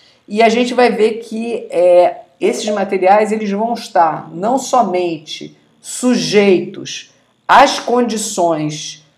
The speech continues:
do fluido que vem com pressão, mas eles também são sujeitos a condições, né, nessa perfuração e produção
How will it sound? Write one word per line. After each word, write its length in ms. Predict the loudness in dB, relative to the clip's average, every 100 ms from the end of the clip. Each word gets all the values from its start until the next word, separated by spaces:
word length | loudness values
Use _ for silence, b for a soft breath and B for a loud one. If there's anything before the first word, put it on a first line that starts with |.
| _ -14
do 540 | -12 -12 -10 0 0
fluido 880 | 0 -2 6 8 8 8 4 2 -2
que 100 | -2
vem 240 | 0 0 0
com 160 | -2
pressão, 800 | 0 0 0 2 4 4 2 -4 b b b
mas 220 | 2 2
eles 200 | 2 2
também 400 | 2 2 0 0
são 220 | 4 4
sujeitos 640 | 4 0 4 4 2 0 4
a 100 | 4
condições, 960 | 2 -4 -6 -4 -2 0 -2 -4 -8
né, 340 | -2 0 0 0
nessa 280 | -2 -4 -4
perfuração 880 | -4 -6 -6 -4 -4 -4 -4 -4
e 60 | -6
produção 720 | -6 -8 -8 -8 -6 -4 -6